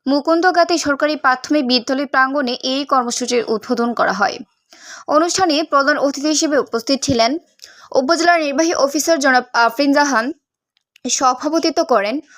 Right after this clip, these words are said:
উপজেলা স্বাস্থ্য ও পরিবার পরিকল্পনা কর্মকর্তা ডাক্তার আশরাফ ফিয়াজ আবেদিন।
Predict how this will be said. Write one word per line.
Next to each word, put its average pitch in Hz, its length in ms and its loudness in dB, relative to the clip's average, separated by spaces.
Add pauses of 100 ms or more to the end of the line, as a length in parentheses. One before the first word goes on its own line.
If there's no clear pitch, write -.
(120)
উপজেলা 294 400 0
স্বাস্থ্য 302 400 -2
ও 311 140 0
পরিবার 294 400 2
পরিকল্পনা 262 800 2 (100)
কর্মকর্তা 220 500 0
ডাক্তার 240 380 2
আশরাফ 240 380 -2
ফিয়াজ 254 320 0
আবেদিন। 220 420 0